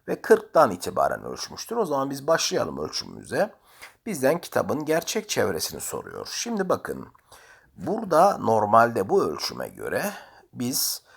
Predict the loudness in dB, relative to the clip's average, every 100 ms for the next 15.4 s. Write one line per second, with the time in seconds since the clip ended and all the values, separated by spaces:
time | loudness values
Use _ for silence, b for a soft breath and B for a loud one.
0 | b b b -2 0 0 0 -2 -2 -2
1 | -2 -4 -2 -2 -4 -8 -8 -4 -6 -6
2 | -10 -6 -2 0 0 -2 -8 -6 -8 -10
3 | -12 -6 -4 -2 -4 -6 -16 -14 -14 -4
4 | -2 -2 -4 -4 -4 B B B B -8
5 | -4 0 0 0 0 -2 -2 -4 -8 -12
6 | -12 -10 -12 -10 -4 -4 -4 -8 -4 -4
7 | -6 -8 -10 -8 -10 -10 -4 -2 -2 -4
8 | -8 -6 -6 -8 B B B B 0 0
9 | -4 -2 0 2 0 -2 -4 -4 -4 -4
10 | -4 -2 -2 0 -2 -6 _ _ _ _
11 | _ _ b b b b b 0 2 2
12 | -2 -4 -8 -4 2 4 4 2 0 -2
13 | -6 -6 -2 2 4 4 -2 -4 -8 -8
14 | -6 -4 -4 -6 -8 -8 -6 -6 -2 -4
15 | -4 -10 -8 -14